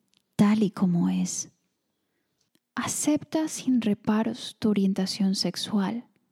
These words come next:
sea la que sea. Acepta la belleza de tu cuerpo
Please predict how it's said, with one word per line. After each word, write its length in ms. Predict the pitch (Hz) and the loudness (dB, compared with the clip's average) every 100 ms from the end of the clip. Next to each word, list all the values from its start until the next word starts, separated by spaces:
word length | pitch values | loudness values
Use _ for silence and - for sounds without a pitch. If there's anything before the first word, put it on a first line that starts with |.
| _ _ | _ _
sea 420 | - - 339 339 | -8 -6 -4 -4
la 160 | 240 196 | -4 -6
que 160 | - | -6
sea. 520 | 208 - 185 202 233 _ _ _ _ _ _ _ _ _ _ _ _ _ - | -4 -2 -4 -6 -10 _ _ _ _ _ _ _ _ _ _ _ _ _ 0
Acepta 760 | 214 208 - - 269 - 302 285 | 2 4 2 2 2 2 2 4
la 160 | 262 | 4
belleza 640 | 226 196 - 233 254 - 269 | 4 2 4 4 4 2 2
de 140 | 247 | 0
tu 140 | - | -2
cuerpo 600 | 208 - 196 190 - 254 | -6 2 4 4 2 0